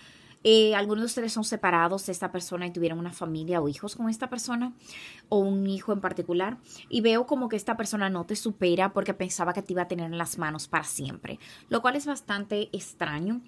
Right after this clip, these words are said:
Veo como que esta persona quiere luchar por ti y quiere buscarte, quiere convencerte ahora que es tarde. Te veo rehaciendo tu vida.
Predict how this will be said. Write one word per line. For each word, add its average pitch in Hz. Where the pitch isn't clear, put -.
Veo 190
como 202
que 190
esta 190
persona 190
quiere 180
luchar 160
por 156
ti 226
y 220
quiere 202
buscarte, 196
quiere 180
convencerte 180
ahora 175
que 175
es -
tarde. 139
Te 170
veo 170
rehaciendo 151
tu 143
vida. -